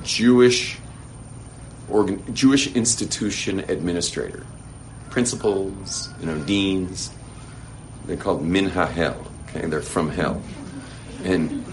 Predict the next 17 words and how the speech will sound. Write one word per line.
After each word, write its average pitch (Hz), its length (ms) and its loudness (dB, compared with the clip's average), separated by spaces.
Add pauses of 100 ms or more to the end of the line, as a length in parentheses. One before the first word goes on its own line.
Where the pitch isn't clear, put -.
(400)
so 92 240 4 (440)
when 104 180 4
they 107 160 4
ask 135 320 6
them, 110 200 6
"Were 117 140 8
you 110 240 4
Jewish?" 110 580 8 (360)
they're 107 160 8
all 117 120 12
gonna 127 180 8
wanna 101 200 4
strangle 120 720 8
their 90 160 4
min 98 280 6
hahel. 82 720 2 (2000)
And, 90 480 4